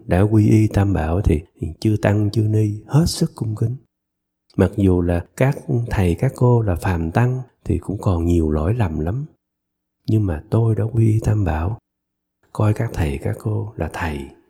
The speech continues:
rất cung kính. Cái đó là đầu tiên phải làm. Nếu không mấy thì nó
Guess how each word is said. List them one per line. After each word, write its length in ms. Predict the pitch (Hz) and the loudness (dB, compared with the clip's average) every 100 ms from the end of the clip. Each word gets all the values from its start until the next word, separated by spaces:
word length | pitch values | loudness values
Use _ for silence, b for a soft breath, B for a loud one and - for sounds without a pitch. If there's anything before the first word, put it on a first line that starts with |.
| _ - | _ -2
rất 180 | 151 - | -2 0
cung 240 | 120 110 | -2 0
kính. 300 | 107 117 139 - _ _ _ _ _ _ _ - | 0 -2 -4 -12 _ _ _ _ _ _ _ -6
Cái 140 | 101 | -4
đó 360 | 101 95 101 120 110 | 0 0 0 -2 -4
là 180 | 78 80 | -4 -2
đầu 240 | 78 69 - | -2 -2 0
tiên 200 | 92 90 | -2 -2
phải 120 | 82 | -8
làm. 260 | 85 73 71 87 _ _ _ _ _ _ - | -10 -10 -14 -20 _ _ _ _ _ _ 0
Nếu 180 | 123 135 | 4 4
không 160 | 113 | 4
mấy 260 | 113 123 147 | 2 4 2
thì 120 | 113 | 2
nó 100 | 80 | 0